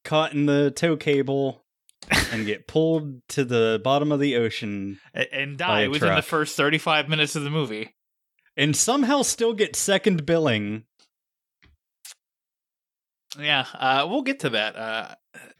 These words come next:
Speaker 2: so, yes, <laughs> how are you?
Speaker 1: Uh, yeah, I'm okay. By the time you hear this, I'm already at my,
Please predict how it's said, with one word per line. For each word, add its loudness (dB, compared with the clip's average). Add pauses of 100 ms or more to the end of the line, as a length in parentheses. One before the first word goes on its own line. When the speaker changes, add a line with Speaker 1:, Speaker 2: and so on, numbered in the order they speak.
(160)
Speaker 2:
so, 2 (240)
yes, 0
<laughs> -16
how 0
are 2
you? 0 (1500)
Speaker 1:
Uh, 2 (580)
yeah, 0
I'm 2
okay. 2 (1400)
By 0
the 0
time 0
you 0
hear 0
this, 0
I'm -6
already 0
at 0
my, -2